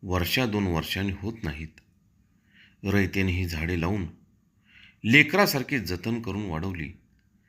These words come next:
ती तोडल्यावर त्यांच्या दुःखास पारावर काय?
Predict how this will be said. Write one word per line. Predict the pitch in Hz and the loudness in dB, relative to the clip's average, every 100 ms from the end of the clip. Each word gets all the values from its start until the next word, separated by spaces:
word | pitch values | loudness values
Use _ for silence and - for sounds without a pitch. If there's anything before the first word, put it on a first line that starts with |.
| _ _ - | _ _ -2
ती | 110 | -2
तोडल्यावर | 110 87 82 92 101 92 - - _ _ _ _ _ _ _ - | 0 0 2 2 0 -2 -8 -20 _ _ _ _ _ _ _ -4
त्यांच्या | 90 85 98 | -2 0 -2
दुःखास | 85 85 92 92 - | -4 -4 -4 -4 -6
पारावर | - 82 92 131 107 | -2 0 0 0 -4
काय? | - 78 | -4 -8